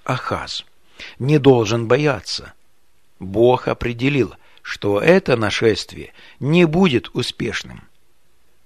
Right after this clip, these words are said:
Проблема была в том, что Ахаза убедить в этом было очень трудно. Ахаз ни в чем не доверял Богу.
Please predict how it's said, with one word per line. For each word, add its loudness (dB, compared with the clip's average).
Проблема 0
была 0
в -18
том, -2
что -6
Ахаза -4
убедить -6
в -6
этом 0
было -2
очень -4
трудно. -12
Ахаз 0
ни 0
в 0
чем 0
не -4
доверял 0
Богу. -8